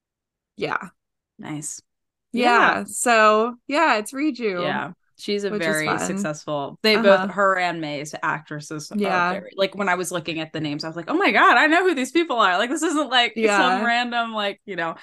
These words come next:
Speaker 2: no, no offense, but th-, you're not random to us.
Speaker 1: <laughs> You're not
Speaker 2: Nancy Drew
Speaker 1: random to
Speaker 2: actors, we
Speaker 1: us.
Speaker 2: love you.
Speaker 1: <laughs>
Speaker 2: But yeah, it
Speaker 1: You're
Speaker 2: is interesting.
Speaker 1: iconic to us. Uh, so that's exciting. Uh, up next, we have Olivia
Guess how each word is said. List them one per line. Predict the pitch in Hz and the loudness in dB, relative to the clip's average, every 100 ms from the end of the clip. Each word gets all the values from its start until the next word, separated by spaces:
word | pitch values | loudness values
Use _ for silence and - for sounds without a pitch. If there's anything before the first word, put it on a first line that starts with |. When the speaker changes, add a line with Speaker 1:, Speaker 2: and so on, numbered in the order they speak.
| - - | -20 0
Speaker 2:
no, | 247 240 220 | 4 4 2
no | 226 220 | 0 0
offense, | 214 208 190 | 2 0 -2
but | 196 196 | -6 -6
th-, | 208 | -4
you're | 202 | 0
not | 208 214 | 2 2
random | 208 202 202 208 | 2 0 -2 -2
to | 190 | 0
us. | 175 165 - | 0 -2 -2
Speaker 1:
<laughs> | 247 240 262 240 | -2 2 2 4
You're | 302 | 6
not | 302 285 254 | 6 6 2
Speaker 2:
Nancy | 262 247 | 2 0
Drew | 202 | 2
Speaker 1:
random | 170 165 160 | 0 0 -2
to | |
Speaker 2:
actors, | - 160 160 190 | -2 -4 -4 -4
we | |
Speaker 1:
us. | 180 | -4
Speaker 2:
love | 165 156 | -4 -4
you. | 156 151 165 - | -6 -6 -6 -10
Speaker 1:
<laughs> | _ _ _ - | _ _ _ -8
Speaker 2:
But | 160 160 - | -4 -4 -6
yeah, | 101 95 196 | -8 -8 -10
it | - 247 | -4 0
Speaker 1:
You're | |
Speaker 2:
is | 226 | 2
interesting. | 208 208 190 | 2 0 -2
Speaker 1:
iconic | 180 175 - - | -2 -4 -10 -14
to | - - 107 | -14 -10 -8
us. | - 202 - - _ _ _ _ - | -8 -10 -12 -16 _ _ _ _ -2
Uh, | 226 233 233 233 233 240 - | 0 2 2 2 2 0 -4
so | 240 202 | -6 -4
that's | 196 185 185 | -2 -2 -4
exciting. | 220 - 220 226 262 277 320 339 - _ _ _ _ _ _ - | -10 -4 -2 -2 -2 -2 -2 -4 -10 _ _ _ _ _ _ 0
Uh, | 214 208 208 | 2 2 0
up | 220 220 | -2 -2
next, | 214 208 240 - - - | -4 -4 -6 -8 -8 -2
we | 220 | -2
have | 202 190 185 | 0 -2 0
Olivia | 196 190 185 185 190 196 202 208 | -2 -2 -2 -2 -2 -2 -4 -8